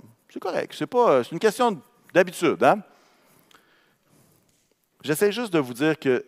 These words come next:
ce qui est le plus important, c'est le cœur, c'est ça. Puis, euh, dans le, une des choses que, qui m'a vraiment béni du psaume cent cinquante,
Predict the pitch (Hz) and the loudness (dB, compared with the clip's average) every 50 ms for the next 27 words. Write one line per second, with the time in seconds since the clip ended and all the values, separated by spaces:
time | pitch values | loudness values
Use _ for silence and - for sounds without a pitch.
0 | _ - - - - 143 127 - - 143 135 147 127 - 117 98 - - 123 123 | _ -18 -16 -8 -2 -2 -2 -2 -4 -4 -2 -2 0 0 -2 -4 -2 -4 -4 -4
1 | - - 107 95 - - 101 95 98 95 87 - - 101 - - 113 104 104 107 | -4 -6 -10 -8 -4 -2 0 0 0 -2 -6 -8 -12 -12 -10 -6 -6 -6 -6 -8
2 | _ _ _ _ _ - - - - _ _ - - 151 156 147 147 143 139 135 | _ _ _ _ _ -20 -20 -20 -20 _ _ -12 -6 -2 2 6 6 6 8 6
3 | 131 131 123 110 - - _ _ _ _ _ _ _ _ _ _ _ _ _ - | 6 4 2 0 -6 -16 _ _ _ _ _ _ _ _ _ _ _ _ _ -20
4 | 123 117 104 139 147 165 180 185 170 143 131 123 120 120 117 113 107 107 104 104 | -14 -6 -2 -2 0 0 0 0 0 2 2 2 4 2 2 0 -2 -6 -8 -10
5 | - - _ _ _ _ _ _ _ _ _ _ _ _ _ _ _ _ _ _ | -16 -20 _ _ _ _ _ _ _ _ _ _ _ _ _ _ _ _ _ _
6 | _ _ - - - - - - 147 147 180 170 - - 165 - - 170 156 135 | _ _ -20 -20 -20 -18 -14 -4 0 2 2 2 2 -2 -4 -4 -2 -2 -2 -2
7 | - - - 147 143 139 117 135 160 180 190 175 120 143 151 160 190 190 139 117 | -2 -6 -4 0 0 0 0 0 2 2 2 2 2 0 0 0 -2 -4 -8 -8
8 | - - 135 131 123 - 131 117 - - 107 - 127 131 170 190 - - | -4 -4 -4 -2 -2 -2 -2 -2 -2 -4 -4 -2 -2 -2 -4 -4 -10 -18